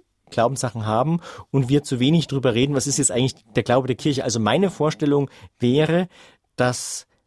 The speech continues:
stärker klar wird, was glaubt eigentlich die Kirche? Oder was, ne?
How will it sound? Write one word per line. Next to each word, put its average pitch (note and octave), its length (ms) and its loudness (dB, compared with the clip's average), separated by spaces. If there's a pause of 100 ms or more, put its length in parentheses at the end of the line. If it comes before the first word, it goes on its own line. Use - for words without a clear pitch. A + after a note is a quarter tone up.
(500)
stärker D#3 440 0
klar C#3 340 0
wird, E3 420 -2 (560)
was - 200 -4
glaubt - 200 -2
eigentlich A#2+ 120 -4
die A#2 100 -6
Kirche? F#3 420 0 (160)
Oder A#2+ 200 0
was, A2 220 0
ne? B2+ 340 -2